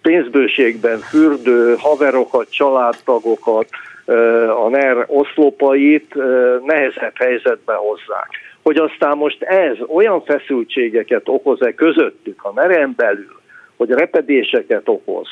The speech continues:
hogy esetleg, ö, fölmerül olyan, ö, pozícióharc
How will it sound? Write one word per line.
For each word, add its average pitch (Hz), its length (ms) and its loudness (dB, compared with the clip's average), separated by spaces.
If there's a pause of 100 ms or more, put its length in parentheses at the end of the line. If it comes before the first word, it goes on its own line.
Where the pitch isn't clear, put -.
hogy 107 180 -2
esetleg, 123 800 0 (300)
ö, 120 460 4 (120)
fölmerül 143 720 2
olyan, 143 720 0
ö, 123 320 -4
pozícióharc 120 1120 0